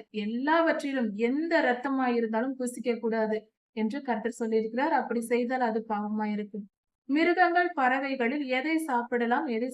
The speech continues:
சாப்பிடக்கூடாது என்று கர்த்தர் சொல்லியிருக்கிறார். அதை குறித்து இப்பொழுது வாசிக்க கேட்போம். நீங்கள் புசிக்கத்தகும் மிருகங்கள் ஆவன, மாடும் செம்மறி ஆடும், வெள்ளாடும், மானும், வெளிமானும், கலைமானும்,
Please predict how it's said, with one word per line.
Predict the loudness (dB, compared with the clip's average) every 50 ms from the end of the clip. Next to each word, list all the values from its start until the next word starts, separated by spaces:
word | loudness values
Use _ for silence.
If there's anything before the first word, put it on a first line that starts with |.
| -4 -4
சாப்பிடக்கூடாது | -4 -4 -4 -4 -4 -4 -4 -4 -4 -2 0 0 0 0 -2
என்று | -2 -2 -2 -2 -4
கர்த்தர் | -4 -4 -4 -4 -6 -6 -4 -4
சொல்லியிருக்கிறார். | -4 -2 -2 -2 -2 -2 -2 -2 0 0 -2 -4 -6 -12 -18 _ _ _ _ -6
அதை | -4 -2 -2 -2 -2
குறித்து | -2 -2 -2 0 -2 -4 -4 -4 -4
இப்பொழுது | -6 -6 -4 -4 -2 -2 -2 -4 -6 -8 -12 _ _ _ _ -2
வாசிக்க | -2 -2 -2 -4 -6 -6 -6 -6 -6 -6
கேட்போம். | -6 -8 -8 -10 -12 -12 -10 -10 -10 -12 _ _ _ _ -2
நீங்கள் | 2 2 4 4 4 2 0 0 -2
புசிக்கத்தகும் | -4 -6 -4 -4 -4 -4 -2 -2 -2 2 2 2 2 2 0 0 2 2
மிருகங்கள் | 2 2 2 2 2 2 2 2 2 2 2
ஆவன, | 0 0 0 0 0 0 -2 -2 -4 -8 _ _ _ _ _ _ _ _ 4
மாடும் | 6 6 8 8 8 6 6 6 4 2 0 0 -6 -10 -4
செம்மறி | 0 2 2 4 4 2 2 0 0 0 2
ஆடும், | 0 0 0 -2 -4 -6 -6 -8 -10 -14 _ _ _ _ _ -4
வெள்ளாடும், | 0 2 2 4 4 6 8 8 8 8 8 8 6 4 4 2 -2 -6 -12 -18 _ _ _ _ _ _ _ _ 2
மானும், | 4 6 8 8 8 8 6 6 6 4 2 0 -2 -6 -8 0 2
வெளிமானும், | 4 4 4 4 4 2 4 4 4 4 4 4 4 2 2 0 2 4
கலைமானும், | 6 6 6 6 4 2 2 2 2 2 2 0 0 -2